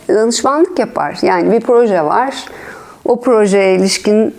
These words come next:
sorulara cevap verir. O projeye ekiplerle birlikte yön verir. Yani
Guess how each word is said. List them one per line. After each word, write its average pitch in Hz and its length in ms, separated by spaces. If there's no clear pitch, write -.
sorulara 190 920
cevap 185 480
verir. 190 320
O 214 180
projeye 190 600
ekiplerle 226 640
birlikte 196 320
yön 226 380
verir. 156 280
Yani 160 480